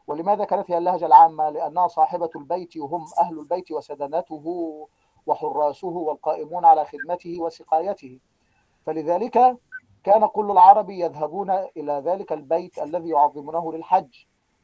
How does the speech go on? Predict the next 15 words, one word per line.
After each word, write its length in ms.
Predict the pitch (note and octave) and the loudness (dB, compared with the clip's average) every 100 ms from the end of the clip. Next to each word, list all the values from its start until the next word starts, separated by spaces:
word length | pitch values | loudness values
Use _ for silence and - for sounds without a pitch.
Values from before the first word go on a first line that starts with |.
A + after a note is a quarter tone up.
| _ | _
وقريش 460 | D#3+ - G#3 A#3 G3+ | -2 0 0 0 -4
هي 160 | F3+ | -6
القائمة 380 | E3+ - G3+ G3+ | -4 -2 -2 -2
عليه، 380 | F#3 F3+ G3+ G3 | 0 0 0 -8
فكانوا 460 | F3 - A3 G#3+ G3 | -10 -2 0 0 -6
كلهم 440 | G#3 A3+ G#3+ G3 G3 | -6 -2 -2 -2 -6
يفهمون 640 | F3 D#3 F3+ G#3 F#3+ F#3 - | -8 -8 -8 -6 -4 -4 -6
لغة 480 | D#3+ F#3+ F#3 E3 D#3 - | -10 -8 -6 -6 -8 -10
قريش 360 | D3+ E3 - | -4 -4 -6
أو 160 | D#3 C#3 | -12 -8
لهجة 320 | E3+ D#3+ C3+ C3 - | -6 -6 -12 -18 -16
قريش، 420 | C3+ A#2+ - _ _ _ _ _ | -14 -14 -16 _ _ _ _ _
وكانت 320 | - F#3 A#3 | -2 0 0
قريش 400 | - G3+ A#3+ - A#3+ A#3+ - _ | 0 -2 -2 0 0 0 -10 _
تنتقي 960 | D3+ D3 D3 - A3 - E3+ D#3 D3 C#3+ | -12 -12 -4 0 0 0 -12 -12 -14 -18